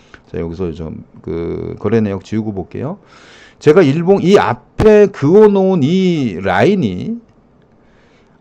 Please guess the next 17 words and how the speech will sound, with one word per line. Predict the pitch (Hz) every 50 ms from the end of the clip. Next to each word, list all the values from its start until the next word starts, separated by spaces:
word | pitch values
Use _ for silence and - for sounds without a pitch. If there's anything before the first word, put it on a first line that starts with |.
| _
앞에 | - 101 135 147 - - - 202 214 190
영상을 | 135 95 98 117 123 139 135 160 190 190 202 202 202
만들면서 | 180 92 85 95 107 123 147 185 196 185 160 139 123 131
제가 | 104 107 98 95
그어놓은 | 85 - - 101 110 123 117 104 90 80 80
거예요. | 71 73 71 67 67 67 65 64 65 65 -
그러면서 | - 131 156 156 151 151
제가 | 120 117 127 131
뭐라 | 113 90 85 82
그랬죠? | 80 78 78 - -
"어, | 160 202 196
이 | - - 160 208 202
지금 | 185 208 214 208 208 -
차트가 | - - - 240 240 - - - 269 226 170 113 92 80 92 98 - - - - - _ _ _ _ _ _ _ - - _ _ _ _
일봉상의 | - 127 143 185 208 185 180 196 202 202 202 196 185 190 180 175 180 185 185
우상향 | 175 131 127 143 156 175 180 180 175 165 165 160
추세, | - - 135 - - - 117 101 87